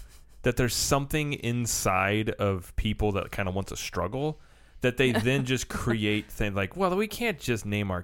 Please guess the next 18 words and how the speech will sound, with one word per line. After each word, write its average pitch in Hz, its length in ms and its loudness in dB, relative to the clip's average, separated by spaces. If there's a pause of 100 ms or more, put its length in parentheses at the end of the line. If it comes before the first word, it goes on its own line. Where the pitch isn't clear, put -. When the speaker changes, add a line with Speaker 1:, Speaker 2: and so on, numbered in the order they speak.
Speaker 2:
kid 90 380 -4 (160)
Steve. 113 960 -6 (840)
We're 117 140 -8
gonna 160 220 0
name 107 440 0
him, 101 500 -2 (1000)
I 98 120 -2
don't 85 120 -4
even 82 160 -8
know, 82 160 -6 (120)
Pinocchio 175 640 4
or 92 80 2
Speaker 1:
Pilot 110 120 2
Speaker 2:
whatever." 262 300 6
Speaker 1:
inspector. 170 920 -4
Speaker 2:
Like, 127 200 2
they 120 140 2
just, 123 260 2